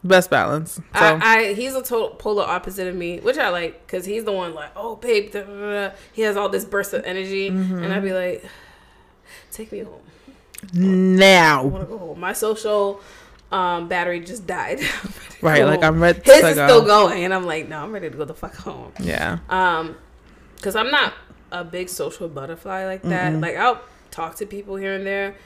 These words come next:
Speaker 2: and I'll have my fun. Like, "Yeah, huh? Okay, that's enough for today." <laughs> Like, let me go
Speaker 1: Yeah.
Speaker 2: back into my cocoon.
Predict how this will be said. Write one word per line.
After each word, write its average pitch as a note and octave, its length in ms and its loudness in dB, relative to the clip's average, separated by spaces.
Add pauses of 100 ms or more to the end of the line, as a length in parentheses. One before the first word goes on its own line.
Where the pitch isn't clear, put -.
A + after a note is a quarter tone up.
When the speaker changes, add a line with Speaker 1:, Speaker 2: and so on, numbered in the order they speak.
(260)
Speaker 2:
and G#3 100 -10
I'll A3 100 -4
have A3+ 200 -6
my G#3 180 -4
fun. G3+ 300 -8
Like, B3 180 -10
"Yeah, E4+ 360 -12
huh? F#4 280 -6 (560)
Okay, F#3+ 260 -18 (240)
that's - 200 -16
enough E3 260 -20
for E3+ 60 -20
today." - 200 -20 (600)
<laughs> E4 200 -2
Like, F#3+ 400 6 (100)
let F#3 80 -6
me G3 80 2
go G3 120 0
Speaker 1:
Yeah. F3 40 0
Speaker 2:
back F3 160 -4
into F#3+ 180 -10
my F3 120 -12
cocoon. F3 440 -14